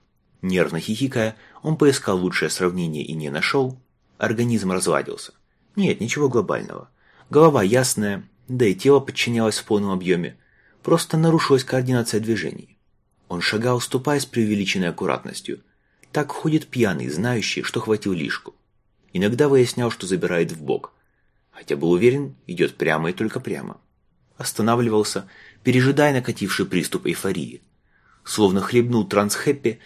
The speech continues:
с повышенным содержанием антидепрессантов. Рекламщики трансхэппи гарантировали потребителю до полутора часов эйфорического кайфа. А тут минута и сгинула.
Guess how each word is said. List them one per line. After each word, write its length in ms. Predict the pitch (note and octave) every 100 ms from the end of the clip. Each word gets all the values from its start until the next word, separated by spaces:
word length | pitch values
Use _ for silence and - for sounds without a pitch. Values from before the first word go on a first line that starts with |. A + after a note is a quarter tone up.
| - -
с 80 |
повышенным 540 | - C#3 D3+ - C#3+ C3
содержанием 580 | A#2+ G#2+ F2+ F2 E2 C#2
антидепрессантов. 960 | E2 D#2+ D#2 E2+ - C2+ - - _ _ _ _ _ _ _ _ _ _ _ _ _
Рекламщики 640 | E2+ G2+ C#3+ C#3 B2+ A#2 B2
трансхэппи 760 | - A2 A2+ - F3+ F#3 - - - - -
гарантировали 560 | A2+ D3 F#3 F3+ E3
потребителю 680 | - B2+ B2 A#2+ C3 B2 A2+
до 100 | G2+
полутора 440 | G#2 A#2+ B2+ G#2+
часов 340 | F#2+ F2 F#2+ F#2+
эйфорического 680 | F2+ F#2 D#2+ - - E2+
кайфа. 460 | F2 D2+ B1 - - - _ -
А 120 | D#2+
тут 280 | A#2+ B2+ -
минута 380 | F2+ F2+ B2 B2
и 80 | -
сгинула. 560 | - D#2+ F2+ E2+ -